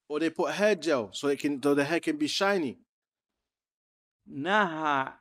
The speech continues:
Speaker 2: عن الترجل إلا غبا، يعني مو كل يوم رجل يقف أمام المرآة ويسرح شعره، هذا لا، ما يمكن ذا.
Speaker 1: يعني it's not for a man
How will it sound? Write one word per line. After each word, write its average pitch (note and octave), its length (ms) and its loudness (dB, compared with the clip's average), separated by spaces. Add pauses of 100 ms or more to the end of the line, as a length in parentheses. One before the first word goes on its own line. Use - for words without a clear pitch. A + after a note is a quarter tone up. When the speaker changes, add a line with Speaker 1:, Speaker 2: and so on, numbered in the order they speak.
(120)
Speaker 2:
عن D3+ 380 0
الترجل F3+ 1120 -6 (100)
إلا F3+ 420 -4
غبا، C#3 440 -6
يعني A#2+ 380 -6
مو G3 220 -4
كل G#3+ 400 0
يوم A3 440 2 (360)
رجل F3 380 -2
يقف E3 380 -4
أمام E3+ 280 -4
المرآة E3 640 0
ويسرح D3+ 760 -4
شعره، C3 560 -4
هذا G3+ 160 0
لا، D3 320 2
ما E3+ 200 8
يمكن G#3 560 0
ذا. A#2+ 180 -10 (680)
Speaker 1:
يعني C#3+ 240 -2
it's - 80 -8
not F#3+ 160 -4
for D#3 220 0
a C#3+ 40 0
man D#3 500 -2